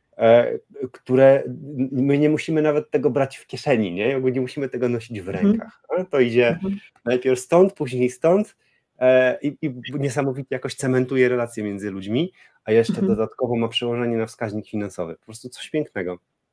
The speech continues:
Speaker 2: Mhm. Czyli kiedy my zauważamy ludzi w zespole,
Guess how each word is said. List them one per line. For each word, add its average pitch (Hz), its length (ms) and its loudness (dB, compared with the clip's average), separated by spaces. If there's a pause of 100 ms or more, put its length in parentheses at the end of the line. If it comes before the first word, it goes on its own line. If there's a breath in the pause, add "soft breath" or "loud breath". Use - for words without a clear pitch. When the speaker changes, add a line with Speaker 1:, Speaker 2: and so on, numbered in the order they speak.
(220)
Speaker 2:
Mhm. 196 420 2 (140)
Czyli 202 240 2
kiedy 220 240 4
my 220 280 4 (920 loud breath)
zauważamy 196 1080 4 (200)
ludzi 202 340 4
w 175 40 -6
zespole, 180 760 -2